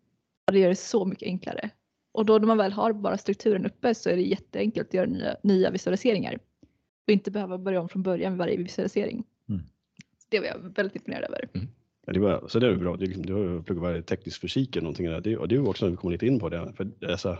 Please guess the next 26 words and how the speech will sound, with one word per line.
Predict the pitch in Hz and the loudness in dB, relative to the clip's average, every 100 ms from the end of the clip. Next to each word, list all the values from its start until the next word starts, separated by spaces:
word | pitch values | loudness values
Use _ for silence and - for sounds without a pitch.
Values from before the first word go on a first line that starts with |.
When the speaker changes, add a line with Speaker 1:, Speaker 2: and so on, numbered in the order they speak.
| - - | -8 -2
Speaker 4:
utöver | 117 113 | 0 2
det | 98 | 2
här | 98 | 2
med | 92 82 85 | 0 -2 -4
Python | - 87 87 82 | -4 -4 -2 -2
och, | 78 78 | -4 -6
och | 82 | -6
såna | 90 80 | -4 -4
grejer, | 85 85 | -4 -6
liksom, | 87 85 | -6 -6
det | 92 | -6
tyckte | 113 90 | -4 -4
jag | |
var | 78 69 60 - - | -2 -4 -8 -10 -2
roligt | 95 90 | -2 0
där. | 73 | 0
Men, | 87 90 | 0 0
men | 98 95 78 - - _ _ | 2 2 0 -8 -20 _ _
vi | 110 | 4
gjorde | 135 135 | 6 4
lite | 120 104 | 0 -2
här | |
en, | 101 82 | -2 -2
en | 85 80 87 _ _ _ _ _ _ | -2 -4 -8 _ _ _ _ _ _
killgissning. | - 104 117 - - - _ _ _ _ - | -4 -2 -2 -6 -14 -20 _ _ _ _ -4
Eller | 78 | -4